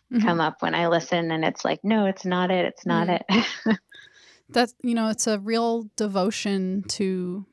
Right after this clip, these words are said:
Speaker 1: making a literal dream into reality. It's like the devotion of that is very
Speaker 2: Oh, I like that.
Speaker 1: intense,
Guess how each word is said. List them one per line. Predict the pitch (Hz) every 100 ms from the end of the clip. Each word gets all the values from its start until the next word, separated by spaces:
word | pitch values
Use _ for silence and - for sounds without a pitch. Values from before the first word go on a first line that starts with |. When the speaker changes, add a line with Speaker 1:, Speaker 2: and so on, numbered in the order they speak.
| -
Speaker 1:
making | 185 196 - 185 175
a | 160 170 _ 208 - _ -
literal | 202 208 202 180 175
dream | 180 185 180 185 165 156
into | 151 156 165
reality. | 151 123 - - - 170 _
It's | - 180
like | 165 -
the | 175
devotion | 170 160 165 - 147
of | -
that | - - - _ _ _ _
is | 190 170 -
very | - 165 175
Speaker 2:
Oh, | 208 220
I | 220 214
like | 214 214
that. | 208
Speaker 1:
intense, | 165 175 180 - - -